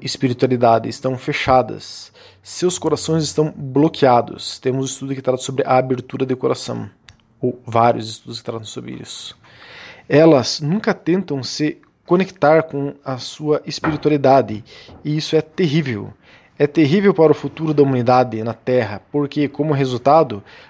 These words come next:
as pessoas não têm mais controle sobre seus desejos." Nós temos estudos sobre o ego, né?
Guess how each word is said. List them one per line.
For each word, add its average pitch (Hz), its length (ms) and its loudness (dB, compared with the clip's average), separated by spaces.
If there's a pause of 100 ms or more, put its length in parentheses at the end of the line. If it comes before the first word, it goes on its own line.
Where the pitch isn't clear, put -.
(120)
as 147 160 -6
pessoas 160 340 -6
não 165 100 -2
têm 170 140 0
mais 175 200 2
controle 160 420 0
sobre 156 240 -2
seus 147 240 -2
desejos." 139 800 0 (400)
Nós 135 160 2
temos 151 260 4
estudos 147 360 -4
sobre 147 720 0 (420)
o 151 160 6
ego, 123 320 4 (300)
né? 139 180 -12